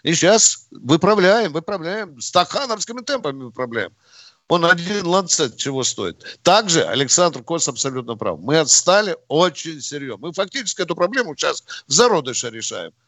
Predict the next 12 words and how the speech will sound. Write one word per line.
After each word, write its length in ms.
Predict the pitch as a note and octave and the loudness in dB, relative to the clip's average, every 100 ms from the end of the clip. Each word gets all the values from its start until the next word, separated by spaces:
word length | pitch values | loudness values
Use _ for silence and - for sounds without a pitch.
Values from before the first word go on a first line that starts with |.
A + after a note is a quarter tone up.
| _ _ _ _ | _ _ _ _
Я 240 | D#3+ F3+ D#3+ | -2 0 0
имею 280 | E3 D3+ C#3 | -2 -4 -2
в 40 | |
виду 240 | E3+ C4 | -4 -4
то, 180 | G#3 F#3 | -4 -2
чтобы 240 | - D3+ D3 | 0 0 2
у 60 | |
нас 220 | D#3 F#3 | 2 0
появились 480 | - B2 C#3+ D3 B2+ | 2 0 2 0 -2
какие-то 420 | - F#2 C#3 A#2 | -4 -4 0 0
аналогичные 800 | G#2+ A#2 A#2 A2+ - A2 A2+ G#2 _ _ _ | 2 2 0 -2 -6 -6 -6 -8 _ _ _
вещи. 540 | F2+ A2+ G2 - F2 | 2 2 2 -4 -8